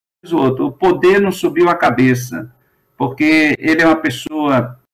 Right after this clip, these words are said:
que se dedica cem por cento às, a, a, ao enfrentamento dos problemas do, do país, ele fala na reconstrução do Brasil,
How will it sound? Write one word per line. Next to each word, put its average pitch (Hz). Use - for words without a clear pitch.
que -
se 180
dedica 147
cem 196
por 139
cento 156
às, 123
a, 113
a, 101
ao -
enfrentamento 220
dos 127
problemas 139
do, 110
do 120
país, 120
ele 127
fala 165
na 147
reconstrução 190
do 123
Brasil, 135